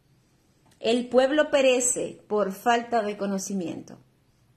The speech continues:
Y yo siempre tenía esa duda en mi corazón, pero ahora, leyendo y empezando a reflexionar sobre la Escritura, me doy cuenta que esta palabra puede aplicarse en estos tiempos actuales. Claro que sí, porque mira,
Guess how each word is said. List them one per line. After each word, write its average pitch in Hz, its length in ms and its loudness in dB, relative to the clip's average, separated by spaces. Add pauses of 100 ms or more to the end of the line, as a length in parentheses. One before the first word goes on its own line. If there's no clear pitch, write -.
(640)
Y 208 60 -6
yo 220 140 0
siempre 277 280 0
tenía 269 300 0
esa 247 180 -4
duda 214 200 -4
en 214 80 -4
mi 196 100 -6
corazón, 196 500 -4
pero 202 220 -2
ahora, 254 540 0 (400)
leyendo 240 1080 0 (480)
y 226 140 0
empezando 226 640 0
a 262 60 0
reflexionar 202 720 -4
sobre 180 340 -4
la 170 80 -2
Escritura, 214 640 -4 (340)
me 208 120 -6
doy 240 140 0
cuenta 262 380 -2
que 262 80 -6
esta 294 220 -2
palabra 208 640 -2 (380)
puede 320 360 2
aplicarse 202 720 -4
en 190 140 -4
estos 190 280 -8
tiempos 214 380 -10
actuales. 285 480 -4
Claro 294 340 0
que 285 120 -2
sí, 330 180 -2
porque 269 280 -4
mira, 294 360 2